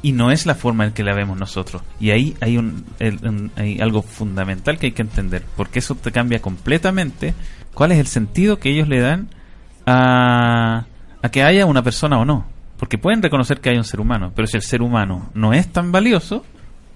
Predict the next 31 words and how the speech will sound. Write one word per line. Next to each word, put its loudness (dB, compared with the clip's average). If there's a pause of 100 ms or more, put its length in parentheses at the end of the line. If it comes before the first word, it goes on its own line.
(120)
tambi-, 0 (200)
tampoco -2
importa -4
tanto. -4 (640)
¿Por 0
qué? 2 (140)
Por 0
ej-, -2 (680)
un 2
ejemplo, 2
el 0
más 4
sencillo, 2 (600)
el -2
marxismo -2
materialista, 0
digamos, -4
las -4
primeras 2
femi-, -2
la, -2 (120)
los -12
primeros 0 (260)
pensamientos -6
con, -6 (140)
a -6
favor 0
de, -2
de -2
este -6
abo-, -2